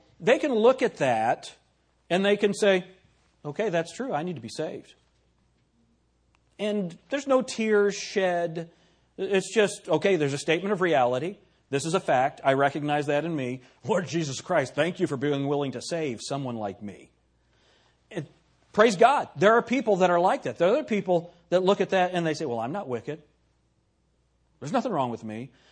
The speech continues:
I've only had one person in my life tell me that they had never sinned.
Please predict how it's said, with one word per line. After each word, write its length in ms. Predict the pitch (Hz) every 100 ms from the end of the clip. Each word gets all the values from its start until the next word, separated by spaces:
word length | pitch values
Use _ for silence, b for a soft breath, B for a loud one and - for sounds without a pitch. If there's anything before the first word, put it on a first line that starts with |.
| b
I've 100 | 180
only 140 | 269
had 100 | 214
one 220 | 180 262 269
person 320 | 240 226 185
in 80 | 156
my 100 | 139
life 300 | 143 139 -
tell 160 | 143
me 120 | 131 120
that 140 | 110
they 100 | 113
had 100 | 107
never 220 | 107 90
sinned. 420 | - 90 80 _